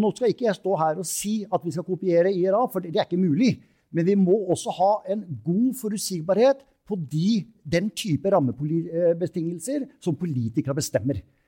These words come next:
Det er skattemodeller, det er å skape forutsigbarhet om C O to-kompensasjon, det er å ha et Enova som leverer i henhold til politiske signaler og så videre. Og det er mye bra. Jeg har lyst til å si det, det er mye bra i det norske virkemiddelapparatet,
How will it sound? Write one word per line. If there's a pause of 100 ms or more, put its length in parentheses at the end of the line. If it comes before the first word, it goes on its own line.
(240)
Det
er
skattemodeller, (380)
det
er
å
skape
forutsigbarhet
om
C
O
to-kompensasjon, (260)
det
er
å
ha
et
Enova
som
leverer
i
henhold
til
politiske (100)
signaler
og
så
videre.
Og
det
er
mye
bra. (400)
Jeg
har
lyst
til
å
si
det,
det
er
mye
bra (160)
i
det
norske
virkemiddelapparatet,